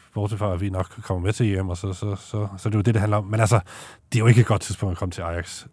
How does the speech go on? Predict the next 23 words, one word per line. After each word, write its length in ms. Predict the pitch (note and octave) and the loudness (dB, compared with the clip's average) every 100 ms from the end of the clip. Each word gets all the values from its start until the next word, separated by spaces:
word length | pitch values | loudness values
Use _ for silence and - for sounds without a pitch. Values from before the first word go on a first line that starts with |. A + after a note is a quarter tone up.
| _ _ - | _ _ -14
Altså, 180 | F#2+ F#2+ | -8 -2
det 100 | A#2 | -2
er 40 | |
et 120 | A#2+ | 0
elendigt 440 | B2 A2+ C#3+ D#3 A2 | 2 4 4 2 0
tidspunkt 340 | G#2+ F2+ F#2+ | -2 -2 -6
at 60 | E2+ | -4
komme 160 | F2+ | -6
til 100 | E2+ | -6
Ajax. 360 | F2+ D#2+ F2 - | -4 -4 -6 -8
Altså, 200 | G#2+ G2 | -6 -6
det 120 | F2+ | -6
er 60 | G#2 | -4
jo, 300 | F#2+ F#2 F2+ _ _ _ - | -2 -4 -10 _ _ _ -10
jeg 140 | G#2+ | -8
tror, 480 | - A2 G2+ G2 F#2 | -2 0 0 0 -2
der 120 | G2+ | -2
er 40 | F#2+ | -4
måske 240 | F2+ G#2 | -4 0
mange, 200 | A2 D3+ | 2 4
der, 120 | A#2+ G#2+ G#2 A#2+ - | 4 2 -2 -4 -2
<laughs> 400 | - - A#2+ C3 | 0 0 0 0
hvis, 200 | C3 A#2 | 0 0